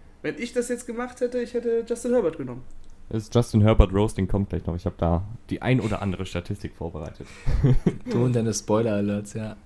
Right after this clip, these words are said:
Speaker 3: Ähm,
Speaker 1: Das war's.
Speaker 3: also zunächst mal, ich bin, ich bin ein Riesenfan von Tua Tagovailoa. Ich finde, das ist ein riesen Quarterback mit krassen Fähigkeiten, nicht nur auf dem Platz, sondern auch, äh, im Lockerroom. Also ist an sich ein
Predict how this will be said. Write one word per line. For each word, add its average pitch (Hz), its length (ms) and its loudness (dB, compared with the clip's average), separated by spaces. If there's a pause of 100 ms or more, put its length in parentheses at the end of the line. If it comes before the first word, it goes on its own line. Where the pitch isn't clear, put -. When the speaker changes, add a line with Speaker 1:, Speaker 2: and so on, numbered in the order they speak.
Speaker 3:
Ähm, 113 360 2
Speaker 1:
Das - 20 -4
war's. 123 120 -4
Speaker 3:
also 120 280 0
zunächst 139 420 -2
mal, 131 220 2
ich 113 160 -6
bin, 117 400 0
ich 120 180 -6
bin 156 120 0
ein 117 40 2
Riesenfan 117 500 0
von 101 380 2
Tua 104 260 -2
Tagovailoa. 101 600 2
Ich 95 100 -4
finde, 107 180 -4
das 101 120 -6
ist 113 80 -8
ein 110 80 -2
riesen 113 280 0
Quarterback 107 440 -2
mit 98 120 -4
krassen 117 300 -4
Fähigkeiten, 113 540 -4
nicht 110 180 -4
nur 107 100 -2
auf 113 160 -2
dem 117 140 -6
Platz, 110 300 -8
sondern 101 240 -2
auch, 98 280 -6
äh, 98 280 -4
im 101 140 -2
Lockerroom. 113 520 0
Also 92 160 -8
ist - 140 -10 (240)
an 104 100 -2
sich 120 200 -4
ein 113 140 -8